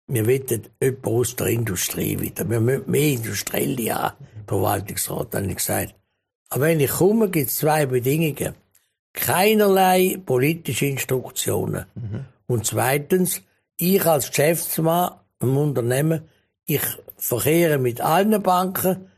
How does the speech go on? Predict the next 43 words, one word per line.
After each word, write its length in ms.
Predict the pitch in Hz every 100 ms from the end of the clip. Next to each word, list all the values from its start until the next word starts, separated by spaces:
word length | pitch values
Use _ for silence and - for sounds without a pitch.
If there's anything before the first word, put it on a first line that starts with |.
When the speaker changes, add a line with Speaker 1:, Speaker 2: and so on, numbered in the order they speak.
| _ _
Speaker 1:
die, 140 | 139
die 120 | 151 147
die 100 | 131
besten 400 | 147 143 - 139
Bedingungen 500 | 127 120 135 147 135
haben, 280 | 123 127 135
kommen 340 | - 135 165
das 80 | -
Geschäft 420 | - 151 143 -
über. 300 | 170 - - _ _ _ _ -
Ich 120 | 107
kann 160 | 127
nicht 180 | 170 196
etwas 360 | 185 180 170 135
machen, 440 | 165 170 - 156
weil 140 | 160 160
ich 100 | -
bei 240 | - 135 143
euch 60 | 139 _ _ _
im 180 | 131 127
Verwaltungsrat 960 | 135 117 117 120 - - 101 107 107
hocke. 320 | - - - - _ _ _ _ _ _ _ -
Dann, 200 | 101 101
äh, 180 | 95 - 92
sind 280 | - - -
sie 60 | -
sogar 300 | 98 104 95
noch 100 | 98
ein 20 |
bisschen 120 | 98 92
beleidigt 640 | 101 117 165 202 214 190
gewesen. 220 | - 233
Sie 100 | 135
haben 100 | 135
gesagt, 420 | 113 131 131 - - _ _ -
was 240 | 95 -
denken 480 | - 160 160 160 151
Sie 240 | - 151
eigentlich, 280 | 127 127 120
dass 260 | - 127 -
Sie 120 | 131
da 140 | 117
schreiben? 460 | 120 113 110 - -